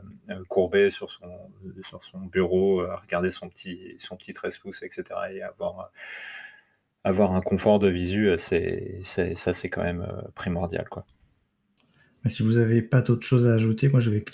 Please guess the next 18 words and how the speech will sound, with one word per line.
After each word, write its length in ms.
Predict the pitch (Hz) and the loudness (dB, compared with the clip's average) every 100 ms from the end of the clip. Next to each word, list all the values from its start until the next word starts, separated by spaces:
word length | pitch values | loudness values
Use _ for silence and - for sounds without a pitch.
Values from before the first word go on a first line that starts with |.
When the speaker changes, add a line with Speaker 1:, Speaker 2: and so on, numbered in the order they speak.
| - | 2
Speaker 2:
terminer 400 | 131 127 127 135 | 6 8 8 6
quand 140 | 131 | 6
même 180 | 113 117 | 4 4
par 180 | 131 113 | 4 4
un 120 | 110 | 4
truc 200 | 110 135 | 4 2
qui 120 | - | 4
me 80 | 117 | 2
paraît 280 | 110 113 - - | 4 2 2 2
essentiel. 720 | 123 139 135 - 127 143 147 - - - - - - | 4 4 4 6 6 6 4 -6 -20 -20 -20 -4 4
Euh, 240 | 117 117 - | 6 4 4
autant 400 | 143 139 160 165 | 4 6 8 10
la 120 | 151 | 10
webcam, 520 | 127 131 135 151 147 135 | 8 6 4 6 8 8
elle 160 | 110 | 6
peut 120 | 127 | 4
être 160 | 123 - | 4 4
pourrie, 540 | 131 123 143 160 - | 4 8 6 4 -4